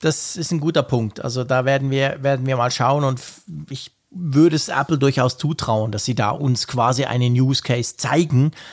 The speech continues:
und das eben auch mit einem entsprechenden Ökosystem unterfüttern, damit das von Anfang an quasi eingebettet ist, äh, vielleicht in Apps, vielleicht einfach auch in Inhalte, die sie da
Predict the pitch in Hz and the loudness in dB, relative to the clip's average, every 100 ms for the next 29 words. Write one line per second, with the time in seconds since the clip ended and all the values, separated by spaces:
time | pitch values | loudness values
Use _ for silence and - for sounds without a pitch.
0 | - _ 139 147 135 147 135 131 131 135 | -20 _ 0 2 0 0 2 2 2 0
1 | 123 113 117 - 117 120 139 117 - 151 | 0 0 0 -2 -2 -2 0 -2 0 -2
2 | 135 127 117 - 123 120 - 131 117 101 | 0 -2 -2 0 0 2 4 4 4 2
3 | - - - 143 120 120 131 - 131 - | 2 2 0 0 0 -2 -2 -2 -2 -2
4 | 139 147 139 127 131 156 - 127 120 131 | -2 0 0 0 0 0 -2 -2 0 0
5 | 127 - - - 131 156 185 180 147 147 | -4 -6 -20 -6 2 4 6 4 4 2
6 | 160 - 160 - - - - - - _ | -2 2 2 2 -2 -8 -12 -16 -20 _
7 | - - 104 143 - 131 151 147 - - | -10 -4 0 -2 0 -2 0 0 -2 -4
8 | 120 123 - 127 123 117 117 110 113 151 | -2 0 0 -4 -4 -6 -6 -4 -4 2
9 | 170 147 135 156 151 147 131 135 127 | 4 6 4 2 0 -2 0 2 2